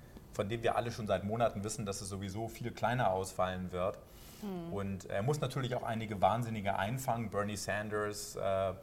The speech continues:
Speaker 1: oder Elizabeth Warren, die ja sehr weit, äh, links angeordnet sind. Ähm,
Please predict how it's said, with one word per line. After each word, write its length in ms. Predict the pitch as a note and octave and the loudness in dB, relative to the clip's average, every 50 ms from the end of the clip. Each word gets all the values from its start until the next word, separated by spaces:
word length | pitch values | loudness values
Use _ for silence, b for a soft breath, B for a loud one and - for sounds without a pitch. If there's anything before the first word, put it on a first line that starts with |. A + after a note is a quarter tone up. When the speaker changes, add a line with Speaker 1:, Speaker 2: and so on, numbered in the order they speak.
| B B B B B B | B B B B B B
Speaker 1:
oder 380 | B - G#2 G2 F#2+ F2+ F2+ - | B -2 2 4 4 6 4 4
Elizabeth 480 | G#2 G#2 G#2 G#2 G2 G#2 G2 F2 E2 | 2 -2 -2 -2 -2 -4 -4 -4 -2
Warren, 320 | F#2 F#2+ G2 G2+ G#2+ G#2+ G#2 | 2 2 4 4 4 0 0
die 80 | G2 | 0
ja 140 | G2 F#2+ F2+ | 0 0 0
sehr 260 | E2+ G2 A#2+ B2+ A#2+ | 2 6 6 6 8
weit, 320 | G2 F2+ F2+ F#2 F#2 F2+ G#2 | 8 8 6 6 2 -4 -6
äh, 140 | - G2 F#2+ | -4 -4 -2
links 320 | F#2+ G2 G2+ G2+ G2 - | -2 -2 -4 -4 -4 -6
angeordnet 760 | - - G2 G2 F#2+ F#2 F2+ F2 F#2 G2 - G#2 F#2+ F2 - | -4 -4 -2 -2 0 2 2 4 2 2 2 -2 -6 -6 -6
sind. 420 | G2+ F#2+ F#2 G#2 A2 G2 - - A2+ | -6 -4 -4 -4 -6 -6 -6 -4 -2
Ähm, 280 | G2 F#2+ F#2 F#2 F2 | 0 0 0 0 -2